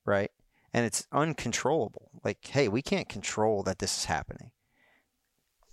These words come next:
How are we better prepared for it, right?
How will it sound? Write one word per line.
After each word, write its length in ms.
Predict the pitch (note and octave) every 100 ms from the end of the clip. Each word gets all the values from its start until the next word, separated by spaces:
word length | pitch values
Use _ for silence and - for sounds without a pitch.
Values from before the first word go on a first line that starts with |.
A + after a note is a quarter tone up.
| - _ _ _ _
How 500 | - - B2+ C#3+ D#3 -
are 100 | A2+
we 220 | A2 A2
better 340 | F#2 G#2 G#2+
prepared 500 | - - - F#2+ F#2+
for 300 | - - -
it, 0 | _ _ _ _ _ _ _
right? 140 | A2